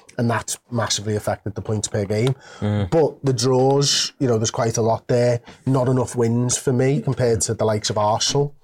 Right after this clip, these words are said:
Speaker 1: Manchester City is a really interesting one because they've played one less, but I would say that their fixtures that they've got upcoming aren't that bad,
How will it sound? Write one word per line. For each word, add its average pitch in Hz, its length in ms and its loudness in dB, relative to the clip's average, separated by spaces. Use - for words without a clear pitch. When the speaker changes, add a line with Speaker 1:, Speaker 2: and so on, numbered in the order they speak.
Speaker 1:
Manchester 156 460 0
City 139 360 0
is 147 80 2
a 147 60 2
really 117 420 2
interesting 120 600 0
one 127 300 0
because 120 220 -4
they've 117 160 -4
played 127 240 2
one 123 260 2
less, 110 540 -2
but 147 280 4
I 135 280 2
would 147 300 2
say 123 500 0
that 123 160 -6
their 123 240 2
fixtures - 800 -4
that - 120 -4
they've 127 240 0
got 110 180 0
upcoming 110 540 -4
aren't 107 320 0
that 107 240 -4
bad, 101 300 -2